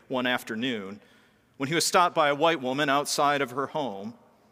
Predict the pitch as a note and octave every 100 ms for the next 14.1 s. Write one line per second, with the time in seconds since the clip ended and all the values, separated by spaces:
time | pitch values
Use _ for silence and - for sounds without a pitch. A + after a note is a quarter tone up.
0 | _ _ _ _ _ _ _ - - D3
1 | F#3+ D#3+ D#3+ E3 C#3+ D#3+ D#3+ C#3+ B2+ F#3
2 | C#3 D3 D3 D3+ B2+ A#2+ B2 D3+ C3+ C3
3 | B2 - G3+ F3 C#3+ C3+ D#3 C#3+ D#3 -
4 | G3+ F3 - - F#3+ D#3 E3+ D#3 A2+ A2
5 | - B2 F3 D#3+ C3+ A#2+ G#2+ D#3+ C#3+ C3+
6 | D#3 C3 G#2+ G#2 - - B2+ B2+ B2+ B2+
7 | B2 C3+ A2+ G2 F#2 - _ _ _ _
8 | _ _ _ _ _ _ _ _ _ _
9 | - F#3+ D#3+ D#3+ F3 D#3 C3 C#3+ E3 -
10 | D3+ C#3+ C3 B2+ C#3 C#3 C#3 C3+ B2 -
11 | A2+ C#3 - C#3 D#3+ E3 D3 C3 - D#3+
12 | E3 C#3 B2 B2+ B2+ B2 D3 D3 D#3 C3
13 | B2+ - C#3 - B2+ G#2+ - F#3+ - A2